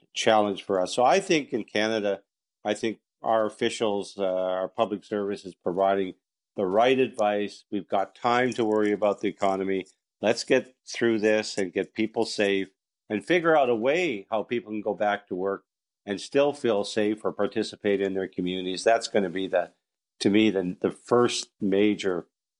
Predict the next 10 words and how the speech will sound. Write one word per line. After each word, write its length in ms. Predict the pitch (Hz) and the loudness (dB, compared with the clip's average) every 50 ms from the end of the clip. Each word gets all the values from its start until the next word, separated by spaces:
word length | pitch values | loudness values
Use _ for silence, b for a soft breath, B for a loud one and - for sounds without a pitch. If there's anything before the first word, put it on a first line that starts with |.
| _ - | _ -10
challenge 680 | - - - 113 107 107 107 101 98 90 87 85 - | -6 0 2 4 4 6 4 2 0 -4 -6 -10 -8
will 180 | 85 90 92 92 | -4 -4 -4 -2
be 400 | 85 101 98 95 95 95 92 87 _ _ _ _ _ _ _ _ _ _ _ _ - | -2 -2 -2 -2 -2 -4 -6 -8 _ _ _ _ _ _ _ _ _ _ _ _ -6
allowing 480 | 95 101 123 131 139 139 135 127 113 | 0 2 4 4 4 4 2 0 -2
people 340 | - - 117 110 - 110 104 95 | -2 -2 -4 -2 -2 -4 -4 -4
to 60 | 104 | -4
go 180 | - - 98 | -4 -2 -4
back 520 | 85 - 98 92 92 92 92 92 - _ - | -4 -2 -2 -2 0 0 -2 -2 -4 _ -10
to 80 | 101 | -10
work, 360 | 92 85 92 95 92 92 90 | -8 -6 -4 -4 -4 -6 -8